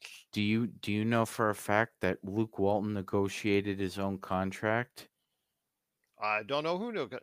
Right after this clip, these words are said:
Speaker 2: I would assume that would not be in his best interest. I would assume he would have gotten an agent, but then again,
Speaker 1: Yeah, I don't think
Speaker 2: y-,
Speaker 1: Luke Walton's smart
Speaker 2: yeah,
Speaker 1: enough
Speaker 2: because
Speaker 1: to
Speaker 2: they
Speaker 1: do that, Gerald. So,
Speaker 2: Well,
Speaker 1: I mean, y-, y-, y-, so
Speaker 2: well, he
Speaker 1: I
Speaker 2: was
Speaker 1: can
Speaker 2: being paid on that. He's been paid two N B A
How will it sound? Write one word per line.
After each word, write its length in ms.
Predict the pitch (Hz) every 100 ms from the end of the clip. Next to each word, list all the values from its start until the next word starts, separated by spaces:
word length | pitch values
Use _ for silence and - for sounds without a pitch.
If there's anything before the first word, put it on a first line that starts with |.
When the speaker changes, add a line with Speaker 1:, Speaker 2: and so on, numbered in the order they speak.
| -
Speaker 2:
I 80 | 107
would 200 | 120 135
assume 500 | 131 - 208 208 175
that 200 | 147 139
would 120 | 131
not 220 | 127 151 -
be 120 | 147
in 100 | 139
his 140 | 123
best 280 | 101 135 -
interest. 340 | 202 - 143
I 60 | 120
would 100 | 120
assume 300 | - 190 175
he 120 | 143
would 120 | 143
have 80 | 127
gotten 220 | 135 117 120
an 60 | -
agent, 440 | 202 226 170 165 -
but 160 | 113 -
then 160 | 107
again, 400 | 123 190 269 190
Speaker 1:
Yeah, 220 | 117 107 101
I 60 |
don't 200 | 110 123
think 240 | - 127 117
Speaker 2:
y-, 0 |
Speaker 1:
Luke 240 | 120 110
Walton's 300 | 120 120 110
smart 280 | - 113 110
Speaker 2:
yeah, 60 | 110
Speaker 1:
enough 240 | 107 101
Speaker 2:
because 140 | 156
Speaker 1:
to 0 |
Speaker 2:
they 120 | 101 110
Speaker 1:
do 100 | 107
that, 240 | 98 95
Gerald. 440 | - 95 92 92 -
So, 220 | - 95
Speaker 2:
Well, 360 | 127 123 113 -
Speaker 1:
I 60 |
mean, 360 | 107 107 104 98
y-, 180 | - 95
y-, 320 | 101 104 104 76
y-, 100 | 90 -
so 180 | -
Speaker 2:
well, 80 | -
he 80 | 156
Speaker 1:
I 40 |
Speaker 2:
was 120 | 170 139
Speaker 1:
can 0 |
Speaker 2:
being 180 | 196
paid 260 | 160 185 190
on 160 | 175 165
that. 180 | 185
He's 180 | 160 180
been 200 | - 156
paid 260 | 151 165 135
two 220 | - 240
N 140 | 151 120
B 120 | 123
A 120 | 110